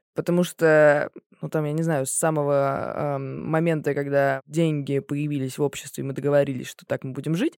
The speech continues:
люди, у которых больше денег, они больше влияют на то, что происходит вокруг. Раньше это, наверное, было более выражено, сейчас все-таки чуть менее,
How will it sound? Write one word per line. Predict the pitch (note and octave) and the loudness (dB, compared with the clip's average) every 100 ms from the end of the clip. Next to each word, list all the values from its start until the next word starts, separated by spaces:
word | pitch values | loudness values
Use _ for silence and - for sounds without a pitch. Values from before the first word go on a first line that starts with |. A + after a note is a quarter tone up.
| _ | _
люди, | - F#3+ F#3+ | 2 4 6
у | E3 | 4
которых | D3+ D3+ D#3 D3 | 4 4 4 2
больше | D3+ D3 C#3+ D3+ | 4 4 4 -2
денег, | F#3+ D#4 D4+ - _ - | -2 -2 -4 -8 _ -2
они | D#3+ E3 G3 | 0 2 2
больше | D#3 F3+ - | 2 0 -2
влияют | D#3+ D3 C#3+ D#3+ D#3 | -6 -2 2 2 2
на | C#3 | -2
то, | D3 | -4
что | - | -6
происходит | - C#3+ - D3 C#3 | -6 -6 -4 -2 -2
вокруг. | C#3 C3+ - - - - | -2 -4 -6 -12 -8 2
Раньше | F#3 F#3 D#3 | 2 2 -2
это, | D3 | 0
наверное, | C#3+ C#3+ C#3 | 2 2 0
было | C3 C3 | -4 -2
более | C3+ A#3 D4 | 2 2 4
выражено, | A#3+ A#3+ G#3+ F3+ D#3+ | 2 2 2 0 -2
сейчас | D#3 D3 C#3 C#3+ | -4 -2 0 -2
все-таки | - - - | -8 -10 -14
чуть | - D#3 | -12 -8
менее, | D#3 A3+ D4+ C4+ | -4 -2 -2 -4